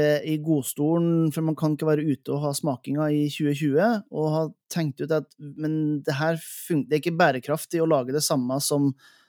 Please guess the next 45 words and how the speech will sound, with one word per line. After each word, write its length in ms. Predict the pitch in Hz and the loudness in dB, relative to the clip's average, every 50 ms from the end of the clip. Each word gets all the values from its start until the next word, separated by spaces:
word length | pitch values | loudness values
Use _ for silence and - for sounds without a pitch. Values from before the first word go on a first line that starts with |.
| _ _ - | _ _ 0
nabobryggeriet. 720 | 156 151 131 131 120 123 131 127 131 135 143 151 143 120 | 0 2 2 0 -2 -2 -4 -2 0 0 2 2 2 2
Vi 100 | 120 131 | 2 0
er 40 | 143 | 2
nødt 240 | 151 151 147 - _ | 2 2 0 -2 _
til 80 | - 160 | -10 -10
å 80 | - | -4
finne 240 | - 160 139 131 139 | -2 0 0 2 0
noe 220 | 147 135 123 127 | 0 0 -2 -2
som 260 | 123 - 147 139 135 131 - _ _ - - - _ _ _ _ _ | -4 -2 -2 0 -2 -2 -4 _ _ -20 -20 -20 _ _ _ _ _
kan, 320 | - - 135 135 135 135 139 135 135 | -10 -6 -4 -2 0 2 2 2 2
eh, 380 | 135 131 127 123 127 123 123 120 120 _ _ _ _ - - - - _ _ _ _ _ _ _ _ _ _ _ _ _ _ _ _ _ _ _ - | 0 0 -2 -4 -4 -6 -6 -8 -10 _ _ _ _ -20 -20 -20 -20 _ _ _ _ _ _ _ _ _ _ _ _ _ _ _ _ _ _ _ 2
ja, 140 | - 196 170 | 4 6 6
s-, 160 | 175 143 196 214 180 | 4 2 2 2 4
som 140 | 190 208 185 | 4 4 4
kan 200 | 143 180 190 185 185 | 4 4 4 6 8
være 300 | 185 170 147 147 156 160 - | 8 8 8 8 6 6 6
oss. 380 | 226 - - - - - - - - - _ _ _ _ | 4 4 4 0 0 -2 -6 -12 -20 -20 _ _ _ _
Og 720 | 175 175 175 180 180 180 175 175 175 175 175 175 175 160 | 2 4 6 8 10 10 10 10 10 8 8 6 4 0
det 140 | 160 156 175 175 | 0 4 4 6
har 60 | 180 | 6
man 100 | 202 214 208 | 6 6 4
jo 20 | 202 - | 4 4
sett 240 | - 170 - _ - | 2 2 0 _ 2
i, 140 | 160 156 156 - 160 | 2 2 2 0 -4
i 20 | 143 | -8
tiår 640 | - - 185 160 143 127 127 127 143 175 214 220 202 | -2 0 0 0 2 0 2 4 6 8 8 8 6
i, 400 | 190 165 160 160 160 156 156 156 | 4 0 0 2 2 4 6 6
eh, 440 | 151 147 147 147 143 143 139 139 139 135 135 131 123 - _ _ _ 160 | 8 8 8 6 6 4 4 2 2 2 0 -2 -4 -8 _ _ _ -4
i 120 | 151 143 | -2 0
U 80 | 151 143 | 2 2
S 140 | 139 131 - 170 | 4 4 4 4
A, 140 | 185 220 220 | 4 4 4
der 140 | 175 156 151 | 4 4 4
du 80 | 151 | 4
har 420 | 143 135 147 151 151 147 151 143 147 147 | 4 4 6 8 8 10 10 10 8 8
bryggerier 640 | 143 143 147 151 147 156 147 147 135 131 131 143 143 | 6 6 2 4 4 4 4 4 4 4 2 2 2
som 380 | - - 156 151 147 147 147 147 | 4 4 4 4 6 4 4 2
har 160 | 143 143 147 | 2 0 -2
spesialisert 800 | 143 - - 165 - - 160 151 156 151 - 165 147 127 - - | -2 -2 -2 -2 2 2 2 2 2 2 2 2 0 0 0 -6
seg 80 | - 160 | -8 -2
på 60 | - | 0
å 140 | 170 151 139 | 2 2 2
lage 160 | 131 123 127 - | 0 -2 -6 -4
tyske 480 | - - 185 - - - - - 170 | -2 0 2 2 2 0 -2 -2 -4
ølstiler, 680 | 165 170 160 143 - - - 160 160 160 175 175 175 170 | -4 -2 -2 -4 -4 -4 -2 -2 0 2 2 2 2 0